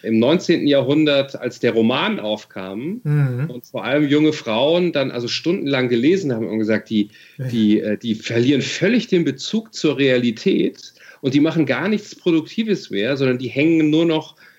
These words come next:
Speaker 1: diesen, in diesen Liebesromanen oder
Speaker 2: Mhm.
Speaker 1: romantischen Geschichten, hängen die irgendwas nach, das es gar nicht gibt. Ja?
Speaker 2: Mhm.
Speaker 1: Und das ja dadurch auch gar keinen Wert hat. Also von da sind wir gekommen, das, das würde heute niemand mehr so argumentieren, aber,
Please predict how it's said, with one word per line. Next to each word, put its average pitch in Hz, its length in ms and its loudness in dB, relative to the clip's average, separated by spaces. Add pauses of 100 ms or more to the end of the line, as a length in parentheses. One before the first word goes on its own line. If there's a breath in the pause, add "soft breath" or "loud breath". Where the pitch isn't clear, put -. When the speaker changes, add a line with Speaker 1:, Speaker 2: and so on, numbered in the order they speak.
(260 soft breath)
Speaker 1:
diesen, 120 500 2
in 127 160 0
diesen 117 220 2
Liebesromanen 120 1120 2
oder 120 180 0
Speaker 2:
Mhm. 147 80 2
Speaker 1:
romantischen 117 540 0
Geschichten, 180 320 -8
hängen 151 280 2
die 160 160 2
irgendwas 143 360 0
nach, 135 380 -4
das 147 160 -6
es 135 120 -8
gar 131 180 -4
nicht 127 220 -2
gibt. - 440 -2 (120)
Ja? 123 200 -2
Speaker 2:
Mhm. 120 340 -6
Speaker 1:
Und - 100 -4
das 143 140 0
ja 143 100 4
dadurch 139 340 0
auch 123 120 -10
gar 131 100 -2
keinen 104 320 -4
Wert 202 240 2
hat. - 280 -12
Also 131 180 -2
von 131 180 -2
da 151 180 2
sind 226 140 2
wir 196 100 0
gekommen, 170 360 0
das, 147 180 -2
das 135 320 -10
würde 151 220 4
heute 147 240 2
niemand 143 280 -2
mehr 104 140 -4
so 101 100 -8
argumentieren, 92 800 -6
aber, 90 480 -4